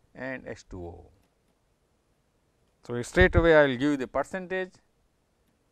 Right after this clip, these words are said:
Here it is nine point four percent, here it is zero point five percent, nitrogen is seventy-three point two percent,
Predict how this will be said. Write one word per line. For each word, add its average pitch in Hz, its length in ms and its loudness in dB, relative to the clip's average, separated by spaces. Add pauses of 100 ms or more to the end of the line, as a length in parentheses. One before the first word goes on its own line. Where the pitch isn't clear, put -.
(100)
Here 156 260 -6
it 147 120 -10
is 120 180 -10
nine 143 260 -8
point 120 360 -10
four 185 260 -4
percent, 165 640 -4 (1500)
here 160 220 -4
it 147 200 -8
is 135 240 -8
zero 135 300 -8
point 104 420 -12
five 208 300 -6
percent, 139 640 -6 (1900)
nitrogen 160 680 -10
is 120 200 -16
seventy-three 151 720 -10
point 110 460 -14
two 214 200 -8
percent, 117 680 -8